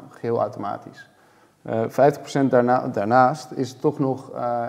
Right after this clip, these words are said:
ergens een mailtje eruit sturen of een,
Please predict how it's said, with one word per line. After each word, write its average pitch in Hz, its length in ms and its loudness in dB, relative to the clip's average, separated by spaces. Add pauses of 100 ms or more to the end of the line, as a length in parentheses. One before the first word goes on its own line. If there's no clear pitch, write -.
(140)
ergens 143 640 0
een 120 140 -4
mailtje 123 320 -2
eruit 117 320 0
sturen 110 520 -6
of 110 180 -12
een, 113 240 -12